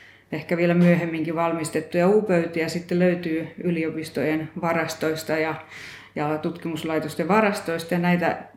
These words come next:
laitetta voi edelleen hyödyntää sitten tässä kraatteritutkimuksessa. Eli ne kaivetaan ne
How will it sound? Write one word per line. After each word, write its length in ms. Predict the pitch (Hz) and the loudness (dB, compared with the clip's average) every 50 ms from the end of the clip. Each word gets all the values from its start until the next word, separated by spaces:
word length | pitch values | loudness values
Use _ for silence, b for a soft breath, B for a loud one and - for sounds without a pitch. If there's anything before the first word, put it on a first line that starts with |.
| - | -8
laitetta 500 | - - 185 175 175 170 170 - - 156 | -2 2 2 4 4 2 0 -4 -4 -4
voi 220 | 160 170 170 - 208 | -2 -2 0 2 4
edelleen 420 | 202 185 180 175 170 170 170 175 | 4 6 6 4 4 4 2 4
hyödyntää 520 | 190 196 180 165 156 160 151 151 156 151 151 | 4 4 4 4 2 0 -2 -2 -4 -4 -4
sitten 380 | - - 165 - - 175 165 | -6 -8 -8 -8 -6 -6 -6
tässä 260 | 151 170 170 - 180 | -6 -6 -6 -6 -6
kraatteritutkimuksessa. 1500 | 175 - 214 214 190 - - - - 151 143 - 110 - - - - - - - - - - 190 202 - - - - 107 | -2 2 2 4 4 2 0 -2 -4 -4 -4 -4 -8 -10 -10 -8 -8 -6 -6 -6 -8 -8 -8 -8 -8 -8 -6 -4 -4 -4
Eli 160 | 160 165 160 | -4 -4 -4
ne 200 | 170 165 165 175 - | -4 -6 -6 -2 0
kaivetaan 540 | 190 185 180 175 170 170 - 143 165 170 | 2 2 4 4 2 2 0 0 0 0
ne 120 | 175 175 | 0 -2